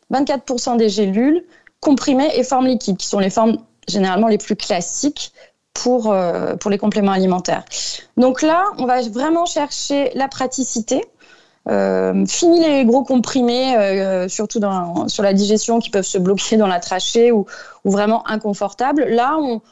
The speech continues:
on va avoir, euh, entre guillemets, comme un bonbon, euh, notamment avec les gummies, qui va pouvoir être, euh, agréable. Donc là, euh, Épicure et les Miraculeux,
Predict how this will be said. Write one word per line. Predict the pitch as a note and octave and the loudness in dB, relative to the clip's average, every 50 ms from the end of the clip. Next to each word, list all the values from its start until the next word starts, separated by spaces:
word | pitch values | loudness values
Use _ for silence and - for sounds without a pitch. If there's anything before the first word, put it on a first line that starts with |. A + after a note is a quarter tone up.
| _ _ _ _ - | _ _ _ _ -4
on | A3 | -2
va | G3+ A3+ G#3+ | 0 0 0
avoir, | G#3 G#3 A3 A3+ A#3+ B3 A#3+ | 0 0 0 0 0 0 0
euh, | A3+ G#3 G3 F#3+ F#3+ F#3 F#3 F3+ F3 F3 E3+ F3 G3+ G#3+ - - | -2 -2 0 0 -2 -4 -4 -6 -10 -12 -10 -6 -6 -4 -4 -4
entre | - - F#3+ F#3+ - - A#3+ | -4 -4 -4 -4 0 2 4
guillemets, | A3+ G#3+ A3+ A#3 B3 C4+ C#4+ | 4 4 4 2 0 0 0
comme | - A#3 G#3+ | 0 0 0
un | G#3 G3 F#3+ | 0 0 2
bonbon, | G3+ G3 G3+ G#3 A#3+ A#3+ A#3 A3+ G3+ G#3 A#3 C4+ D#4 F4+ F#4+ E4+ B3 | 2 2 4 2 2 2 2 2 2 2 2 2 2 2 2 2 0
euh, | G#3+ G3 F#3+ F#3 | 0 0 0 0
notamment | F#3 G3 F#3+ F#3 G#3+ G3 G3+ G3+ | 0 -2 0 0 0 0 0 0
avec | F#3+ F#3+ - - | -2 -4 -4 -2
les | G3 | -2
gummies, | F#3+ F3+ G3 G3+ G#3 A3+ B3 A#3 | 0 2 2 4 4 4 2 0
qui | - - | -2 -4
va | F#3 F#3 F3+ | -4 -4 -4
pouvoir | - - F3+ F#3+ F#3 F3+ | -4 -4 -2 -2 0 0
être, | F#3 F3 - F3 | -2 -2 -2 -2
euh, | E3+ E3 D#3+ - - - - - | -2 0 0 0 -2 -2 -4 -4
agréable. | - F3+ F3 F#3+ F#3+ G3 A#3+ E4 E4+ D#4 G3+ F3 - - - - - - - _ - | -4 -4 -2 -2 0 0 2 2 2 0 0 -2 -4 -10 -14 -14 -14 -18 -18 _ -2
Donc | G#3 G#3 G#3 - - | -2 -2 -2 -2 0
là, | B3+ B3 B3 B3+ C4 C4 - - | 0 0 0 0 -2 -2 -4 -2
euh, | - G3+ G3+ G3 G3 G3 - | -2 0 0 0 0 0 0
Épicure | A#3+ A#3 - - C4 A3+ - - - C#4+ C#4+ B3 | -2 -2 0 -2 -4 -4 -4 -2 -2 0 2 2
et | A#3 | 2
les | A3 G#3+ | 2 2
Miraculeux, | G#3+ G#3 G#3 G#3+ G#3+ G#3 - - - A#3+ A3+ A#3 B3 B3+ | 2 2 2 0 -2 -2 -4 -2 0 2 4 4 4 2